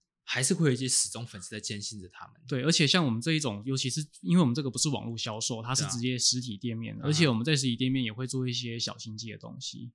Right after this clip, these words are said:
Speaker 2: 比如说光是一开始的递送茶水，你进来的时候所看到的格局，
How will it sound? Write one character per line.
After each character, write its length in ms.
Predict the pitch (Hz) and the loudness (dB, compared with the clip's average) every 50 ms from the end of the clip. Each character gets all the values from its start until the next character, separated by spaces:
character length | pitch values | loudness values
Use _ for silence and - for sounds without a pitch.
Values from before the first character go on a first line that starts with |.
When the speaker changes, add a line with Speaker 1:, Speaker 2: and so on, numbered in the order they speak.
| _ _ | _ _
Speaker 2:
比 140 | - - 110 | -12 -10 -8
如 120 | 107 120 | -6 -6
说 320 | 120 - 139 127 127 127 | -4 -2 0 0 0 0
光 180 | 131 139 135 139 | -2 -2 0 0
是 120 | - 156 | 0 0
一 40 | 147 | 0
开 140 | 135 143 135 | 0 0 0
始 140 | 127 - 110 | 0 -2 -2
的 40 | 101 | -2
递 140 | - 135 | -2 -2
送 180 | 123 127 135 123 | -2 0 -2 -4
茶 220 | 120 - 110 107 | -4 -6 -8 -10
水， 300 | 113 - 123 - - - 123 | -10 -10 -10 -10 -10 -8 -8
你 140 | 117 113 110 | -6 -4 0
进 180 | - 170 156 | 2 2 4
来 160 | 135 117 104 | 4 2 2
的 100 | 104 107 | 0 0
时 160 | - - - 123 | -2 -2 -2 -2
候 120 | 135 131 | -4 -4
所 120 | 127 110 | -6 -8
看 220 | 104 - - 127 127 | -10 -6 -4 -4 -2
到 140 | 135 127 113 | -2 -2 -2
的 80 | 107 | -4
格 240 | - - 101 104 120 | -6 -8 -10 -10 -10
局， 340 | 117 - 117 120 - - | -10 -10 -12 -12 -12 -12